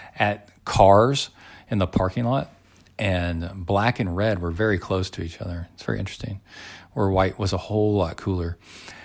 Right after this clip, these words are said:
And also my helmet, is it a Giro? I think it's a Giro. It's an older Giro. But anyway, the reason I bought it is I have a T T helmet, you know,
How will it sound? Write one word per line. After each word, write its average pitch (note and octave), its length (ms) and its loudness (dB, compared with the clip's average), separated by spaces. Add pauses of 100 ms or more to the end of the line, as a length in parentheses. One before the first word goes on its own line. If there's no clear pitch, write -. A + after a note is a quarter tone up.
(240)
And G2+ 640 6 (840)
also G#2+ 840 6
my G#2+ 220 6
helmet, F2+ 640 0 (880)
is - 100 -16
it G#2 60 -10
a F#2 60 -6
Giro? D3 500 -2 (440)
I - 40 -16
think C#3 160 -10
it's - 100 -10
a G2 40 -6
Giro. F2 540 -2
It's G2 140 -8
an B2+ 80 -2
older G2+ 280 2
Giro. F2 420 -2 (420)
But A2 120 -2
anyway, F2+ 540 -2
the - 120 -2
reason A#2+ 240 6
I F#2+ 60 6
bought G2+ 340 6
it E2 200 -4 (200)
is F2 260 -4
I A#2+ 140 6
have D#3 260 8
a F#2+ 140 6
T A#2 240 2
T C#3+ 180 2
helmet, E2+ 480 2
you F#2+ 80 -2
know, E2 320 -4